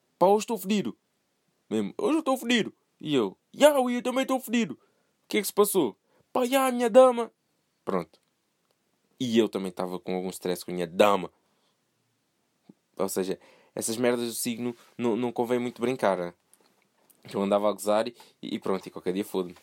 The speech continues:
É mesmo assim. Por isso vamos já criar aqui uma cena, porque já tenho cinquenta mil, eh, visualizações,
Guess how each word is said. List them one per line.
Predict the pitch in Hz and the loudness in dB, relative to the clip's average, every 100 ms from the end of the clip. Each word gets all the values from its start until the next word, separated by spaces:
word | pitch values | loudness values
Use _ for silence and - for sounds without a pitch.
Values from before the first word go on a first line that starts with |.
| _ _ _ | _ _ _
É | 90 | -8
mesmo | 87 | -6
assim. | 98 - 87 - _ _ | -4 -6 -8 -12 _ _
Por | 95 | -6
isso | 92 98 | -4 -4
vamos | 101 | -4
já | 98 107 | 0 0
criar | 104 107 101 95 | 0 0 0 0
aqui | 92 104 | -4 -6
uma | 98 | -4
cena, | - 104 101 110 - _ _ _ | -2 0 -2 -4 -10 _ _ _
porque | - 95 - 98 | -12 -8 -2 0
já | 92 101 | 0 -2
tenho | 107 101 | -2 -6
cinquenta | - 98 101 104 | -6 -4 -4 -4
mil, | 101 107 98 85 _ _ _ _ _ | -4 -2 -4 -6 _ _ _ _ _
eh, | 87 90 90 87 90 85 - - - _ - | -4 -2 -2 -4 -6 -8 -14 -16 -16 _ -12
visualizações, | 98 101 101 98 - 139 139 | -2 0 0 -2 -2 -2 -2